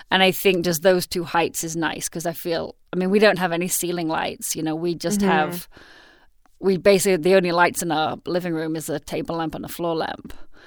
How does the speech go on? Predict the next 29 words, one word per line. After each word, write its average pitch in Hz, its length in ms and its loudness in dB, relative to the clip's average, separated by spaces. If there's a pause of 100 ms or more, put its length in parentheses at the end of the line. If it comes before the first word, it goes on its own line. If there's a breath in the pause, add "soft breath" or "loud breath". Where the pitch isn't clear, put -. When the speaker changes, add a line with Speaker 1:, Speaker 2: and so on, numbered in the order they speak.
(260 soft breath)
Speaker 1:
Um, 180 520 4 (140)
and 190 140 6
I 190 80 6
think 196 220 2
you 175 60 0
just 190 120 2
have 180 120 2
to 180 80 0
move 180 380 6
them 170 180 -2
and 160 160 0
see 175 380 0
where 165 320 2
it 147 100 -4
works 170 320 0
for 170 100 -8
you 175 260 2
and 170 180 -2
where 180 140 4
you 170 180 0
want 170 440 -2 (280 loud breath)
to - 80 -12
be 190 120 8
able 196 160 4
to 165 100 -4
read 185 300 2
on 165 100 2
the 151 80 -6
sofa, 165 640 0